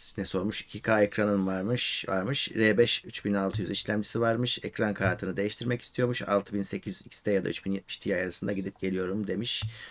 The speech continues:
Ee, üç bin yetmiş Ti şöyle çok güç tüketiyor ve üst-, yani çok fazla verim vermiyor. Üç bin yetmiş Ti çok verimli bir kart değil aslında. Yani altı bin sekiz yüz X T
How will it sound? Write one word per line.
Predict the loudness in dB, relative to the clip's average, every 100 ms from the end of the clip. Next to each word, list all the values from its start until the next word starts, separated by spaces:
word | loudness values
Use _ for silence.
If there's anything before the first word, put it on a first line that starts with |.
| -16 -16 -10 -2
Ee, | 2 2 0
üç | 0 4
bin |
yetmiş | 6 4 2
Ti | 8 12 12 12 10 4 -2 -16 -16 -14 -16 _
şöyle | 0 10 12 12 12 8 -2 _ _ _ _
çok | 2 4 4
güç | 2 0
tüketiyor | 6 6 8 12 12
ve | 12 12
üst-, | 8 -2 6
yani | 8 8
çok | 6 4
fazla | 10 10 12
verim | 12 10 12
vermiyor. | 12 12 6
Üç | 4
bin |
yetmiş | 0 0
Ti | 4 4 6
çok | 2 6
verimli | 6 8 6
bir | 4
kart | 6 6 6
değil | 4 4
aslında. | 4 2 4
Yani | 6
altı | 4 4
bin | 0
sekiz | 4 2 2 -2
yüz | -2
X | -4 0
T | 10